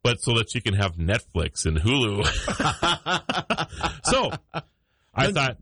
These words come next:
Speaker 1: well
Speaker 2: why didn't you just get her a Roku stick or
Speaker 1: Well, I just, I just bought her a T V that's
Speaker 2: Okay.
Speaker 1: connected, you know.
Speaker 2: Smart
Speaker 1: So,
Speaker 2: T V.
Speaker 1: yeah, yeah, yeah. So at the same time,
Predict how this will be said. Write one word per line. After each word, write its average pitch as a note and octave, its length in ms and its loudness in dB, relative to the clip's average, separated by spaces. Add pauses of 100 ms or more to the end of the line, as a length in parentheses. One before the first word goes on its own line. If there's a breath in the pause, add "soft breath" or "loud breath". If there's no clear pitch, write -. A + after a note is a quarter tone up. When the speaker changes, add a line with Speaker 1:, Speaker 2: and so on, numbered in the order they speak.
Speaker 1:
well C#3+ 400 0
Speaker 2:
why D#3 140 -2
didn't F3 140 -4
you D#3 60 -10
just D3+ 120 -8
get E3 100 0
her C#3 100 0
a A2 60 0
Roku A#2 360 -2
stick - 380 -6
or D#2+ 240 -12 (1040)
Speaker 1:
Well, F#3 200 2
I F3+ 100 0 (160)
just, C#3 140 -4
I C#3 80 2
just C3 140 -4
bought G#2 160 2
her F#2 180 2
a E2 260 -2 (260)
T F#2+ 220 2
V D#2 400 0 (100)
that's - 240 0
Speaker 2:
Okay. A#2 100 0
Speaker 1:
connected, D#2+ 380 0
you D#2+ 100 -4
know. D2 120 -2
Speaker 2:
Smart G#2 160 2
Speaker 1:
So, D#2 140 2
Speaker 2:
T D2+ 80 0
V. F2 100 -2
Speaker 1:
yeah, E2+ 140 2
yeah, D#2+ 220 -4 (140)
yeah. C#2+ 180 -2 (480 loud breath)
So F3 220 2
at F#3+ 120 -2
the G3+ 80 -6
same F3+ 240 -2
time, G2+ 500 0